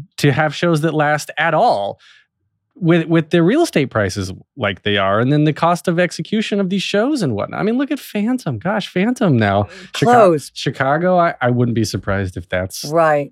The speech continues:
Speaker 2: But
Speaker 1: you know.
Speaker 2: remember, too, that, uh, you know, and again, I, I, I speak with some reverence, you know, but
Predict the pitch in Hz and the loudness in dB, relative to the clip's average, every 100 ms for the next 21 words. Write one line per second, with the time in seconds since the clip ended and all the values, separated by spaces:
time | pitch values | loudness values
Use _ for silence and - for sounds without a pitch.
0 | _ - 247 226 247 240 262 247 196 - | _ 0 2 4 4 4 4 2 2 2
1 | 233 202 180 170 170 165 _ _ _ _ | 6 6 4 4 2 0 _ _ _ _
2 | _ _ _ _ _ - - - - 175 | _ _ _ _ _ -20 -20 -18 -6 0
3 | 170 156 156 - 180 190 208 240 190 214 | 4 4 2 0 0 2 4 4 4 0
4 | 240 185 196 185 196 156 214 226 214 - | -2 -2 -4 -6 -12 -4 -4 -2 0 2
5 | 277 247 - 403 339 339 220 _ _ - | 2 0 0 0 2 -2 -4 _ _ -20
6 | _ _ - 208 190 180 165 180 262 277 | _ _ -8 -2 4 4 4 2 2 0
7 | 233 190 190 220 208 190 | 0 4 4 4 2 2